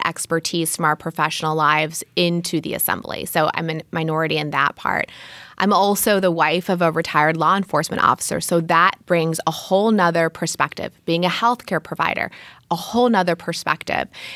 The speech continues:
And those things are, really don't know a party affiliation. And I think that's important for people to understand, is that those values of being a mom, being in the law enforcement family, having a professional career,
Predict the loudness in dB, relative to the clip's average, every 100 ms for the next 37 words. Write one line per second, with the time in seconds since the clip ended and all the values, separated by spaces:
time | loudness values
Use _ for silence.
0 | -8 -2 2 2 2 0 0 0 0 0
1 | 0 2 2 0 -2 -6 -2 0 0 0
2 | 0 2 2 2 0 -2 -4 -2 -4 -4
3 | -4 -2 -4 -4 -6 -10 -14 -14 -14 -14
4 | -16 -20 -20 -20 _ 0 2 2 2 2
5 | 2 0 -2 -4 0 0 0 -2 -2 -2
6 | -4 -2 -2 -2 0 0 0 -4 -2 -2
7 | 0 -2 -2 -2 0 0 -2 -6 -20 -20
8 | -4 0 0 2 4 4 4 2 0 0
9 | 0 0 -2 0 2 4 4 4 4 2
10 | 0 -8 -20 -18 -10 0 2 2 0 -2
11 | 0 4 4 4 2 2 2 2 0 0
12 | 0 2 4 4 2 2 0 -4 -16 -20
13 | -10 0 2 2 2 0 -2 0 0 0
14 | -2 -2 -2 -2 0 0 2 2 2